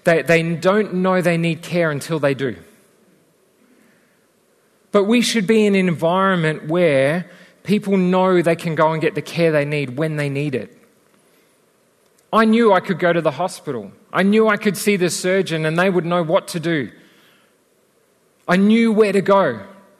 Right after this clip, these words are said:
But when it comes to people care, do we know who we can go to? Do others know who they can come and see? Do people come to you when they need care in their life?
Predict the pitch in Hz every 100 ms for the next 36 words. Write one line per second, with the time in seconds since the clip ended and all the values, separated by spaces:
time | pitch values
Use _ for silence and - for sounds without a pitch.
0 | _ _ _ _ _ _ _ _ _ _
1 | _ - 208 247 240 226 233 220 214 196
2 | - 233 240 233 - 170 147 151 180 180
3 | 214 208 196 - - 170 175 190 202 180
4 | 180 202 190 190 180 165 165 185 - 117
5 | 95 _ _ _ _ _ - 220 - 202
6 | 220 226 185 190 175 160 180 165 165 175
7 | 160 - 170 160 - 202 160 - - -
8 | 208 226 254 247 233 - 220 220 208 180
9 | 185 247 214 160 208 214 - - _ _
10 | - 185 180 190 185 180 - - - 180
11 | 165 156 156 160 127 101 - -